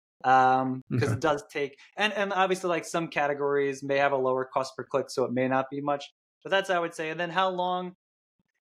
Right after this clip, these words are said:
Speaker 1: It varies. So when we launch brands, um,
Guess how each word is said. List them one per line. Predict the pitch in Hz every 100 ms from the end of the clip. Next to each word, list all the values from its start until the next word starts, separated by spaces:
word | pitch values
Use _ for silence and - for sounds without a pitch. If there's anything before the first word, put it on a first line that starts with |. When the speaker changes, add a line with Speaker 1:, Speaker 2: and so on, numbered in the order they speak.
| _
Speaker 1:
It | 208 202
varies. | 180 170 143 135
So | 175 160 165 170 _ -
when | 180
we | 214
launch | 196 175 190 -
brands, | 220 214 214 208 196 -
um, | 156 156 151 147 139